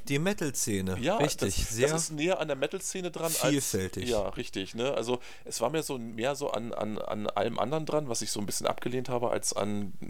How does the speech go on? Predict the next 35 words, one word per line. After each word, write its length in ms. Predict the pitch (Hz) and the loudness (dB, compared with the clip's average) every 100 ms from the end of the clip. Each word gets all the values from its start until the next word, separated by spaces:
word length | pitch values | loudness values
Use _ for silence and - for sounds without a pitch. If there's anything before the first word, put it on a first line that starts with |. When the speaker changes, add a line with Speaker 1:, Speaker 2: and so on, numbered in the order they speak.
| - - - - | -6 -6 -6 -2
Speaker 2:
dem, 220 | 101 113 | 0 0
wo 120 | 107 - | 0 0
ich 100 | - | 0
mich 160 | 143 | 2
heimisch 220 | 107 101 - | 2 2 -2
gefühlt 240 | - 101 | -4 -2
habe, 100 | 98 | 0
wobei 300 | 107 95 101 | 0 2 2
die 340 | 101 120 208 - - - | 0 -6 -4 -6 -8 -4
das 180 | 117 - | -2 0
tatsächlich 400 | 110 101 117 156 | 0 -2 -2 -4
auch 100 | - | -4
anders 300 | - - - | 0 0 0
gesehen 300 | 95 78 90 | -2 -2 -2
haben 100 | 87 | -2
oft. 180 | - - | -2 -2
Also 140 | 101 | -2
ich 80 | 98 | 2
meine, 220 | 107 110 | 0 2
wenn 100 | 104 | 0
man 100 | 101 | 0
das 140 | 101 - | -2 0
alte 260 | - 104 | 2 2
Blazer 360 | 90 92 - 123 | 2 0 0 -2
so 140 | 117 | -2
sich 240 | 120 - 104 | -2 0 0
anguckt, 340 | 120 123 - - - - - - - - - - - | 2 0 0 -6 -6 -4 -4 -4 -2 -2 -2 -4 -4
da 140 | 98 | -4
war 140 | 95 117 | 2 2
das 200 | 135 - | 2 0
ja, 240 | 127 117 117 117 | 0 0 -2 -4
da 180 | 107 92 | -2 0
war 120 | 107 | 0
die, 100 | 120 | 2
Speaker 1:
Ja. 120 | 107 | 0